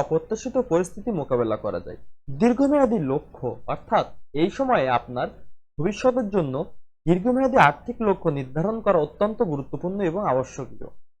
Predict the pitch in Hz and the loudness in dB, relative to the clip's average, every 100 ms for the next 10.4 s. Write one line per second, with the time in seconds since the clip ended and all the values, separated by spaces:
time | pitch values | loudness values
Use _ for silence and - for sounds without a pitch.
0 | _ _ _ _ _ _ _ - 151 180 | _ _ _ _ _ _ _ -2 -2 0
1 | 247 277 277 - 147 156 220 233 269 175 | -2 0 -2 -2 -2 -2 2 6 8 8
2 | 170 - - - 170 220 226 - 190 208 | 6 -2 -10 2 4 4 2 -4 4 6
3 | 240 240 175 - 147 139 156 196 185 147 | 6 4 -4 4 4 6 4 4 0 -2
4 | - 151 160 165 123 127 196 254 - 269 | -2 0 0 -2 -4 -4 -2 -2 2 4
5 | 262 147 127 - - - 302 196 180 185 | 4 4 4 0 -8 -6 -4 0 4 4
6 | 208 208 175 160 202 - 143 175 208 226 | 4 2 2 2 2 -2 -4 -2 0 4
7 | 165 139 151 139 139 - 160 - 131 - | 2 2 -8 -6 -6 -6 -6 -4 -4 -2
8 | 170 139 127 117 107 107 98 90 - - | -4 0 -2 -2 -8 -10 -8 -10 -10 -14
9 | - _ 247 202 208 220 202 107 - - | -14 _ 4 6 4 2 2 2 -6 -8
10 | - 202 208 | 6 6 6